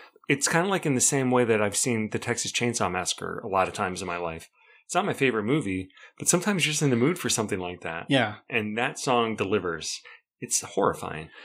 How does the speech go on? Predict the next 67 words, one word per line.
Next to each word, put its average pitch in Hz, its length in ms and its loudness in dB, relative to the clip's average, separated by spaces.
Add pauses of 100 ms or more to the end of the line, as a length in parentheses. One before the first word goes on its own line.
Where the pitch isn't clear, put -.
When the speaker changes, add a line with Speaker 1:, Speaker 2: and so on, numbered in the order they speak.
(260)
Speaker 1:
So 165 280 2
I'm 196 100 2
like, 220 120 2
"Oh, 320 140 -2
what's, 302 260 -6
what's - 160 -2
Stagger 214 320 2
Lee?" 196 200 2 (160)
There 156 100 4
was 151 100 4
a 135 60 6
band 113 340 0
in 120 80 -2
New 113 120 -4
Jersey 95 320 -4
called 120 240 -6
Stagger 135 360 -4
Lee 139 180 -8
when 135 100 -4
I - 20 -2
Speaker 2:
Okay. 143 80 2
Speaker 1:
was 131 120 2
in 104 80 -8
high 92 120 -6
school. 160 380 -4 (280)
They 123 60 0
were 120 140 4
sort 120 260 2
of 107 80 0
like 98 220 0
local 104 300 0
heroes. 98 360 -4
Speaker 2:
Yeah, 214 60 6
it's 151 180 0
just - 180 0
a 190 60 4
name 156 320 4
that 143 80 0
you've 123 200 -4
heard, 120 440 2 (140)
but, 151 120 -2
but - 120 -2
you're - 80 6
Speaker 1:
Yeah. 170 100 4
Speaker 2:
not - 80 -2
quite 151 140 4
sure 156 180 4
where 131 220 4
you've 135 160 2
heard 147 80 4
Speaker 1:
Yeah, 135 80 4
Speaker 2:
it 113 100 -4
from. 180 140 2
Speaker 1:
the 147 80 2
Grateful 165 240 2
Dead 117 320 2
play 156 280 0
it. 151 60 0
I'm 127 80 -6
like, 139 100 -10
"Oh, 208 280 -12
okay, 110 180 -8
what, 156 240 -10
what - 100 -10
is - 60 0
Stagger 151 300 0
Lee?" 123 140 -2